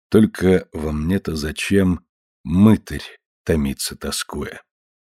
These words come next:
Русским представляется мне и то, что можно назвать ницшеанством Анинского, те выводы, которые он сделал, углубляя мысли Ницше-вагнерианца о трагедии, рожденной из духа музыки,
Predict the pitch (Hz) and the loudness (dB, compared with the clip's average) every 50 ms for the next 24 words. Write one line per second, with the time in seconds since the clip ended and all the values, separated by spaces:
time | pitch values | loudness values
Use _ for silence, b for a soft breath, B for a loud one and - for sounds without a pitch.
0 | _ _ _ _ _ _ _ _ _ _ _ _ _ _ - 110 139 175 170 - | _ _ _ _ _ _ _ _ _ _ _ _ _ _ 2 4 6 6 4 2
1 | - - 156 143 123 127 110 - - 110 110 117 127 127 120 - - - 110 110 | 2 2 2 4 4 4 2 2 2 4 4 6 6 6 4 4 4 4 6 6
2 | 113 117 117 110 104 - - 117 107 - - 104 101 107 110 95 98 95 92 92 | 8 8 6 6 4 4 4 4 4 4 4 4 6 6 6 6 4 4 4 4
3 | 92 80 95 113 113 101 - - 104 110 104 - - - 101 104 101 95 87 85 | 4 4 6 6 6 4 4 4 4 4 4 2 2 4 4 4 4 4 2 -2
4 | - - - 87 85 - - - 90 85 71 67 64 67 - - - - - - | -4 -4 -2 -2 -2 -2 -4 -2 -2 -2 -2 -2 -6 -8 -10 -10 -12 -14 -14 -14
5 | - - - 123 127 117 110 123 139 135 123 113 - - 104 - 92 90 90 85 | -12 -2 2 4 4 6 6 6 6 6 6 4 2 0 -2 0 2 2 2 2
6 | 80 80 76 67 64 - 101 123 123 117 110 107 - - - 98 85 85 85 80 | 2 0 -2 -4 0 2 4 4 6 6 4 2 0 -2 -4 -4 -2 -2 0 4
7 | 101 113 110 104 95 92 107 117 - - - 98 98 90 87 92 104 104 - - | 6 6 6 6 6 6 6 4 4 2 2 2 4 4 6 6 6 6 4 2
8 | - - - 98 95 - - 98 95 85 85 82 80 80 80 87 104 107 98 92 | -2 2 4 4 4 4 2 0 0 2 2 0 0 2 2 4 4 4 4 2
9 | - - - 87 - _ - 87 - 78 82 78 78 87 104 113 104 87 90 87 | 0 0 -2 -2 -4 _ -8 -8 -4 -2 -2 -2 2 4 6 6 6 6 4 4
10 | 85 80 - _ _ _ _ _ - 85 90 92 78 71 85 107 120 113 104 101 | 4 2 0 _ _ _ _ _ -2 0 0 0 0 2 2 4 6 6 6 6
11 | 101 92 - 101 92 80 71 85 95 - - 85 82 87 85 82 76 64 62 - | 6 4 2 -2 -6 -4 -2 -2 -2 -2 -2 -2 0 0 0 0 -2 -4 -8 -10
12 | - - - - | -14 -18 -20 -20